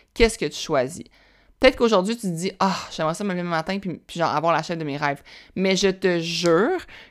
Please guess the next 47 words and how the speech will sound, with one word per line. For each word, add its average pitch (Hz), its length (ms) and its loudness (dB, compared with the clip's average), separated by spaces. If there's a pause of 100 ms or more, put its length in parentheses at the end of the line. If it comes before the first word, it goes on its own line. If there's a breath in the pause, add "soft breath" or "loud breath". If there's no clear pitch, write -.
que 294 140 4
toutes 339 320 -2
les 190 380 0
étapes 214 480 0
puis 196 80 -8
les 170 260 -2
efforts 233 360 -2
que 208 60 -4
tu 185 140 -8
vas 165 140 0
faire 202 240 -2
pour 160 140 -6
l'atteindre 175 600 0 (340 loud breath)
va 185 200 6
t'amener 190 420 2
tellement 277 540 -4
plus 226 640 -4 (240 soft breath)
de 175 140 0
fierté. 185 680 -4 (420 loud breath)
Puis - 60 -2
c'est 202 100 0
tellement 262 320 0
plus 240 300 -2
motivant 196 560 0
après 190 260 -2
ça 220 140 -4
de 165 200 0 (100)
continuer 240 680 -2
puis 233 120 -10
de 156 160 0 (500 loud breath)
continuer 240 440 0
d'aller 185 260 4
dans, 160 380 4
d'avoir 165 380 0
une 175 60 -2
bonne 175 100 4
alimentation 170 540 0
puis - 80 -16
de - 100 -20
continuer 214 360 -4
de 165 240 0
s'entraîner 170 500 -4
puis 190 100 -12
de 151 140 0
faire 190 260 -4
des 170 160 -2
choses 214 400 2